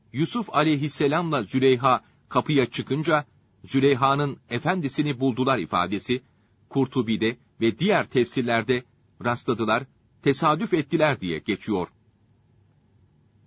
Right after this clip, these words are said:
Vehhabi mealinde bile rastladılar deniyor. Diğer meallerde de böyle geçiyor.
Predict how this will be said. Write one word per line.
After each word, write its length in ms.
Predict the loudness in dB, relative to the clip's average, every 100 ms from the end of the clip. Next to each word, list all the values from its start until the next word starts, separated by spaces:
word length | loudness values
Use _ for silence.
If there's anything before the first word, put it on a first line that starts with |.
| _ _ 0
Vehhabi 600 | 4 4 4 2 2 -2
mealinde 680 | -2 0 2 0 0 -4 -2
bile 260 | -2 0 -2 _ -4
rastladılar 640 | -2 0 0 0 2 0
deniyor. 360 | 0 -4 -2 -4 -8 _ _ _ _ _ _ -10
Diğer 300 | -2 0 0
meallerde 680 | -2 -2 -2 0 -2 -2 -2
de 140 | -4 -6 _
böyle 320 | -4 -2 -2 -4
geçiyor. 480 | -8 -8 -8 -8